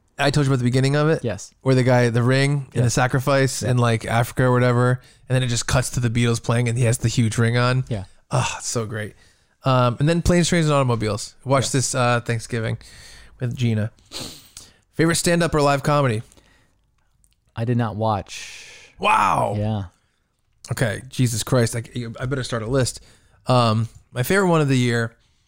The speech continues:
Speaker 1: was Dan Soder's Son of a Gary.
Speaker 2: Interesting.
Speaker 1: Have you watched it?
Speaker 2: No.
Speaker 1: Have you heard about it at all?
Speaker 2: Yeah, yeah, I mean,
Speaker 1: Ah,
Speaker 2: you told me about it.
Speaker 1: it's great. Awesome. Runners up, Mike Birbiglia, the new one, which we saw live.
Speaker 2: Right.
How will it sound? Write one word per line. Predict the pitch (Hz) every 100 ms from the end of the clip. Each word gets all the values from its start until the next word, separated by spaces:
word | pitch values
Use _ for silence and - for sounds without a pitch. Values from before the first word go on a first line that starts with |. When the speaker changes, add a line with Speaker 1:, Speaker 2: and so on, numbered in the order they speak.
| _ _ _ _ -
Speaker 1:
was | 117
Dan | 110 131 131
Soder's | - 123 117 113 117 - -
Son | - 127 117
of | 107
a |
Gary. | 107 95 80 113 -
Speaker 2:
Interesting. | 143 220 254 175 101 95
Speaker 1:
Have | 143
you | 139
watched | 139 180
it? | 185 -
Speaker 2:
No. | 127
Speaker 1:
Have | 139
you | 139
heard | 175
about | 185 185
it | 190
at |
all? | 196 202
Speaker 2:
Yeah, | 220 220 92 101 -
yeah, | 139
I | 131
mean, | 165
Speaker 1:
Ah, |
Speaker 2:
you | 220
told | 226 151
me | 117
about | 98 90 80
it. |
Speaker 1:
it's | 127
great. | - 123 101 - _ _ 123
Awesome. | 117 - 98 98 _ _ _
Runners | 139 156 147
up, | 139 113 - _ _ _ _ -
Mike | 139
Birbiglia, | 135 143 143 139
the | 127
new | 123 143
one, | 143 143
which | 131 117
we | 123
saw | - 120
live. | 117 120 120 120 - _
Speaker 2:
Right. | 101 101